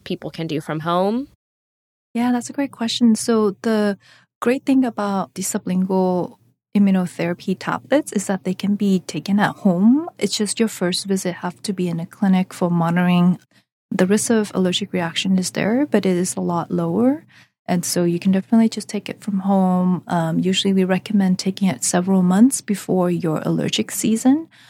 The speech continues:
Speaker 2: And then you take it through your allergic season and stop, or you can take it year round, kinda depends on you. Um, we definitely still recommend doing these tablets for at least three years, so same sort of durations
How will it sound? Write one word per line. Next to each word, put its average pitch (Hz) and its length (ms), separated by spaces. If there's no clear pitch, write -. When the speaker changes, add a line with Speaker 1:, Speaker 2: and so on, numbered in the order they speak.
Speaker 2:
And 180 180
then 170 240
you 175 180
take 190 260
it - 140
through 202 400
your 196 260
allergic 185 460
season 170 800
and 165 200
stop, 208 480
or 208 160
you 208 60
can 208 160
take 202 240
it - 100
year 190 160
round, 175 360
kinda 180 200
depends 165 460
on 165 180
you. 175 480
Um, 170 400
we 190 340
definitely 202 760
still 233 400
recommend 175 640
doing 165 460
these 175 200
tablets - 560
for 180 300
at - 100
least 185 260
three 180 140
years, 220 400
so 196 140
same 180 320
sort 175 220
of 175 120
durations 175 840